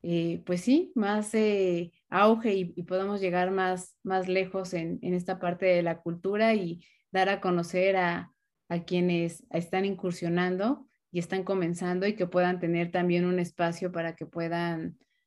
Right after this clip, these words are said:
darse a conocer y que la gente pueda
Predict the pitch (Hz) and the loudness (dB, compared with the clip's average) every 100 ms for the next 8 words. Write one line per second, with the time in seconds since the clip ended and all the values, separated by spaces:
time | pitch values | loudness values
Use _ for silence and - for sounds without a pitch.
0 | - 175 175 170 180 175 165 156 190 214 | -2 2 2 2 -4 -2 -4 -4 -4 -2
1 | 269 254 - 160 160 170 180 175 175 185 | 0 -2 -2 -4 -4 -4 -2 0 2 2
2 | 175 170 - _ _ _ 185 185 180 175 | 2 -2 -12 _ _ _ 2 4 6 4
3 | 175 165 175 | 4 0 -4